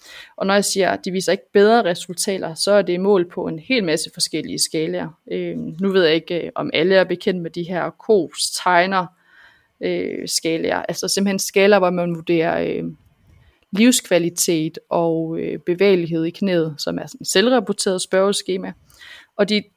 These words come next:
har egentlig heller ikke bedre målinger, hvis man kigger på en, for eksempel en lagmal eller en pivot shift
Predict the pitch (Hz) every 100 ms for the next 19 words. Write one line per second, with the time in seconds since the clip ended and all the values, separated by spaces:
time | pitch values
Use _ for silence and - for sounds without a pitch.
0 | _ 185 220 240 208 208 240 190 202 202
1 | 202 220 208 196 196 196 180 175 175 175
2 | 190 185 175 - - - - - - -
3 | 156 165 175 175 180 175 165 - - 175
4 | - 233